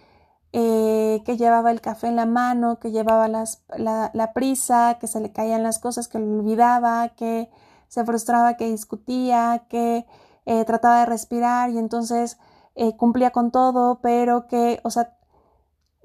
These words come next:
siendo una de esas tantas versiones que a lo mejor manejábamos antes de, eh, de este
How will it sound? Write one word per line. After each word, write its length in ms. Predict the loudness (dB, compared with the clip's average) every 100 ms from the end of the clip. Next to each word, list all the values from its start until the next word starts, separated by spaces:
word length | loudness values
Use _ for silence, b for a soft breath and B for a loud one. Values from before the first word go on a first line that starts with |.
| -20 _
siendo 1000 | -6 0 2 4 2 2 2 2 0 -6 _
una 340 | -2 2 2 2
de 100 | -2
esas 260 | -4 -4
tantas 380 | -2 -2 -2 -4
versiones 640 | -4 -6 -4 -2 -2 -4 -6
que 160 | -2
a 100 | 0
lo 120 | 0
mejor 280 | -2 -2 0
manejábamos 880 | 0 0 -2 0 2 2 0 -4 -6 -4
antes 680 | -2 -2 -2 -4 -4 -6
de, 400 | -2 0 0 -2 b b b b b -4
eh, 760 | 2 4 4 4 4 2 -2 -6 _ -4
de 380 | 0 2 2 0
este 760 | -4 -6 -2 0 0 0 -2